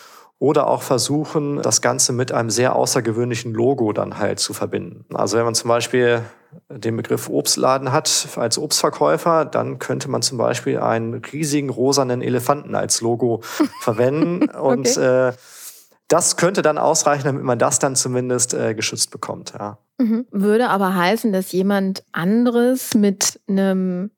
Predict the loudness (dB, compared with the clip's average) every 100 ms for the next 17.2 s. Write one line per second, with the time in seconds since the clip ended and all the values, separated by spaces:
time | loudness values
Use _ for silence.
0 | _ -4 2 2 2 0 2 2 2 0
1 | 2 4 4 4 2 2 2 2 2 4
2 | 4 2 2 2 0 0 -4 -2 0 0
3 | -2 2 2 2 0 0 -2 0 0 2
4 | 0 0 -2 -2 -4 -6 -4 -6 -2 -2
5 | -2 -4 -6 -6 0 2 2 0 -6 _
6 | _ -2 0 2 0 2 2 0 0 -4
7 | -2 -2 -4 -8 -4 -2 0 -2 0 0
8 | 0 0 0 0 -2 -4 -6 -8 -6 -4
9 | 0 0 2 2 0 -2 -2 0 0 0
10 | 0 2 2 0 0 2 2 0 -4 -4
11 | -2 -2 -4 -14 -20 0 2 2 0 0
12 | 0 0 0 -2 -4 0 0 0 -2 -2
13 | -2 -4 0 0 2 2 0 -2 -4 0
14 | 2 2 0 -2 0 0 0 0 0 0
15 | -2 -4 -2 -2 0 0 0 -2 -2 0
16 | 0 0 -2 0 0 0 2 2 2 0
17 | 0